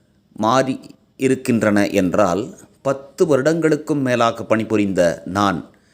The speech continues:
உங்களிடத்தில் செய்த சிறு தவறுக்காக தூக்கி எறியப்பட்டிருக்கிறேனே, பாருங்கள்" என்றார். ஆம், நாம் அடுத்தவர்களிடம் காணும் சிறு தவறுகளை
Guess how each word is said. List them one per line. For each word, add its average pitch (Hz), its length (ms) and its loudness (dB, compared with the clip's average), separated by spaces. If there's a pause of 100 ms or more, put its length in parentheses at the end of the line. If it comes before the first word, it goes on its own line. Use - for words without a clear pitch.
(260)
உங்களிடத்தில் 120 840 0
செய்த 117 360 -2
சிறு 151 400 2
தவறுக்காக 120 880 0 (180)
தூக்கி 135 440 2
எறியப்பட்டிருக்கிறேனே, 95 1040 0 (560)
பாருங்கள்" 87 580 -4
என்றார். 73 440 -10 (260)
ஆம், 85 320 -4 (840)
நாம் 90 560 -2
அடுத்தவர்களிடம் 104 1000 0
காணும் 90 420 -2
சிறு 147 440 0
தவறுகளை 104 760 0